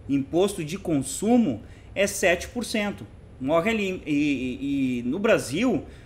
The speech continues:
o imposto de consumo médio gira entre torno de quarenta, cinquenta por cento, trinta, quarenta, cinquenta por cento.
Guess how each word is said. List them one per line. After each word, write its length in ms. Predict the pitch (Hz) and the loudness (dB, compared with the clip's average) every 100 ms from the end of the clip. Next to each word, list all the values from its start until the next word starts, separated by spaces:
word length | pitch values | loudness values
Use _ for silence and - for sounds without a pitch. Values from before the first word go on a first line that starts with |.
| - - | -20 -2
o 100 | 156 | 0
imposto 380 | 156 175 185 185 | 2 0 0 -4
de 60 | |
consumo 600 | 175 170 151 - 208 190 | -6 -4 -4 -4 -2 0
médio 560 | 139 135 170 240 226 175 | 2 2 4 4 2 0
gira 280 | 143 175 208 | -2 -2 -2
entre 200 | 214 - | -4 -8
torno 300 | - 185 208 | 0 0 0
de 100 | 202 | -6
quarenta, 460 | - 214 190 196 | 0 2 2 -4
cinquenta 360 | 202 214 214 214 | -6 -4 -4 -4
por 120 | 226 | -6
cento, 300 | 226 240 220 | -2 0 0
trinta, 280 | - 196 214 | -2 -6 -6
quarenta, 220 | - 214 | -4 -4
cinquenta 300 | 208 214 214 | -4 -6 -6
por 100 | 214 | -6
cento. 400 | 208 240 220 147 | -6 -4 -4 -6